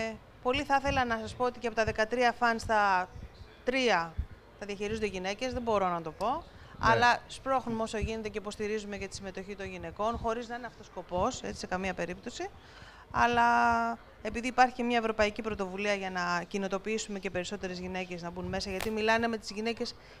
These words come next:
Speaker 1: ίσως πιο άλλη γλώσσα, δεν ξέρω, ε, μεγαλύτερη
Speaker 2: Ναι, υπάρχει,
Speaker 1: ταχύτητα
Speaker 2: υπάρχει
Speaker 1: στην
Speaker 2: συμπλη-,
Speaker 1: επικοινωνία.
Speaker 2: συμπληρωματικότητα στην επικοινωνία και διαφορετικά, ε, skills.
Speaker 1: Ναι, και,
Speaker 2: Έτσι,
Speaker 1: και τι
Speaker 2: skills.
Speaker 1: κάνουμε,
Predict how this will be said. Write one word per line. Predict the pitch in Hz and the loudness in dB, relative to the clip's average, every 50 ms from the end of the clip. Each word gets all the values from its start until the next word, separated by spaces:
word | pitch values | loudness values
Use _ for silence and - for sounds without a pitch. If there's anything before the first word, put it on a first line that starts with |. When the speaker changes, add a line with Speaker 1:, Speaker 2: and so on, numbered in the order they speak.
| - | -10
Speaker 1:
ίσως | - 233 233 247 240 - | -10 -6 -4 -4 -6 -6
πιο | - - 247 233 233 226 226 226 226 220 208 - - - - - - - - - - - - - - - - - | -2 0 2 4 4 4 4 2 0 0 -4 -12 -20 -20 -20 -20 -20 -20 -20 -14 -14 -14 -14 -14 -20 -20 -8 2
άλλη | - 240 269 262 | 2 2 2 2
γλώσσα, | 226 208 226 233 277 269 - 269 | 0 2 2 2 2 2 -2 -6
δεν | 233 226 | -8 -8
ξέρω, | 196 196 190 175 165 165 | -8 -8 -6 -6 -6 -8
ε, | - 165 170 175 190 | -8 -12 -12 -10 -8
μεγαλύτερη | 208 214 214 226 - 165 - 254 247 | -6 0 4 6 6 6 6 6 4
Speaker 2:
Ναι, | 247 | 4
υπάρχει, | 233 226 196 190 170 | 6 8 8 8 8
Speaker 1:
ταχύτητα | 190 190 160 147 175 | 6 0 0 2 6
Speaker 2:
υπάρχει | 170 170 170 - | 6 6 6 6
Speaker 1:
στην | - 170 156 | 0 -2 -2
Speaker 2:
συμπλη-, | 214 208 156 143 | 0 0 0 0
Speaker 1:
επικοινωνία. | 139 143 - 190 180 - 185 190 214 262 | 2 2 2 2 0 0 0 2 2 2
Speaker 2:
συμπληρωματικότητα | - 143 143 143 139 143 143 139 143 131 - 160 165 160 - - - 165 | 4 4 4 4 4 4 0 0 -2 -2 0 0 0 0 -2 -4 -4 -4
στην | 143 - 156 151 | -4 -4 -6 -6
επικοινωνία | 143 131 135 127 - 139 127 131 127 139 156 170 175 | -6 -6 -8 -8 -8 -4 -4 -2 -4 -2 -4 -4 -6
και | 170 - 160 | -6 -6 -8
διαφορετικά, | 143 143 147 135 - 139 135 139 139 135 - 127 - 160 156 160 156 151 151 143 - - - - - - - - - - - - - - - | -6 -6 -6 -6 -6 -6 -6 -6 -6 -8 -12 -10 -2 0 2 4 4 4 2 0 -4 -12 -18 -18 -16 -18 -18 -20 -20 -20 -20 -20 -20 -14 -8
ε, | - 139 135 135 131 135 135 135 131 127 127 123 123 123 123 120 120 113 - - - - - | -6 -4 -2 -2 0 -2 -2 -2 -2 -2 -2 0 0 0 -2 -2 -4 -6 -10 -18 -20 -18 -12
skills. | - - - - - 190 175 143 107 - - - - - - - - - | -10 -10 -10 -6 -2 -2 -2 -2 -2 -10 -14 -18 -18 -18 -18 -18 -18 -2
Speaker 1:
Ναι, | - 254 226 185 | 4 6 6 6
και, | 185 - 285 | 6 8 10
Speaker 2:
Έτσι, | 302 339 - - - - | 10 10 10 6 -2 -4
Speaker 1:
και | - 269 | 0 0
τι | 269 - 294 | 2 4 10
Speaker 2:
skills. | |
Speaker 1:
κάνουμε, | - 269 254 247 254 254 262 285 | 12 12 12 12 10 8 8 8